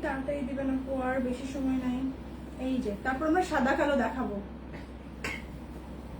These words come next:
এই যে, যে লাস্টটা দেখাবো না, এইটা দেখে সবার মন ভালো হয়ে যাবে। দেখেন,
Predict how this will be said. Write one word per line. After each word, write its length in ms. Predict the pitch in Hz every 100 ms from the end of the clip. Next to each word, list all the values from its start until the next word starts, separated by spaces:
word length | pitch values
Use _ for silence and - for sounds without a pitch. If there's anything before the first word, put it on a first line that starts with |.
| - - - - - - - - - - -
এই 200 | 247 247
যে, 200 | 226 202 208 - - - - - - - - - - - - - - - - - - - - - - - - - - - - - - - - - - - - - -
যে 200 | 240 262
লাস্টটা 440 | 247 233 254 - 277
দেখাবো 440 | 247 254 277 254
না, 340 | 262 294 - - - - -
এইটা 280 | 247 254 262
দেখে 380 | 226 226 277 277
সবার 240 | 233 214 226
মন 240 | 220 220
ভালো 200 | 233 220
হয়ে 120 | 233
যাবে। 180 | 196 180 190
দেখেন, 320 | 226 226 233